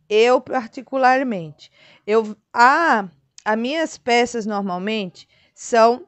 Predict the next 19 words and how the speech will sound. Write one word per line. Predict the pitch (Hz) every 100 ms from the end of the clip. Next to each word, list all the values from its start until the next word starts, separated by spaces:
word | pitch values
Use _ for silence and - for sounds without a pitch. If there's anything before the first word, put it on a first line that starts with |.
| _
três | 262 247 254 320
mo-, | 311 311 -
losango. | 247 262 294 254 196 156 160
Então, | - 180
é | 175
um, | 170 190 226 277 359 _ _
dois, | 196 220 254 311 - -
três, | 220 220 247 - - _ _
e | -
eu | 220 233
estava | - 226 220
vendendo | 220 226 214 214
a | 214
oitenta | 214 208 262 269 330
e |
cinco. | - - 208 - -
Como | - 269 392
o | 285
barbante | 233 233 202 190 175 -